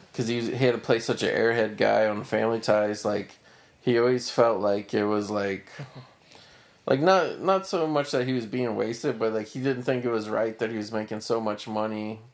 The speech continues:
Speaker 1: like, basically doing nothing as an actor, you know?
Speaker 2: Yeah.
Speaker 1: And, like, I think he wanted to do more challenging stuff, and,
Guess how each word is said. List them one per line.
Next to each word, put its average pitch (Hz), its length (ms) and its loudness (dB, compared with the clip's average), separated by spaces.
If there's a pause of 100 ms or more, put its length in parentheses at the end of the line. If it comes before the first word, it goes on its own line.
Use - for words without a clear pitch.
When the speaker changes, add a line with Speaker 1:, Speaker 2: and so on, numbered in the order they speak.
(300)
Speaker 1:
like, 113 180 -8
basically 110 440 -4
doing 104 320 -4
nothing 104 400 -4
as 107 160 -6
an 104 120 -8
actor, 110 380 -8
you 120 100 -6
know? 123 240 -4 (180)
Speaker 2:
Yeah. 143 320 -16 (640)
Speaker 1:
And, 117 220 -2
like, 107 180 -2
I 120 60 2
think 175 240 -4
he 170 100 -4
wanted 143 260 0
to 120 60 -10
do 123 140 -2
more 117 180 0
challenging 113 600 -2
stuff, 110 520 0
and, 104 320 -8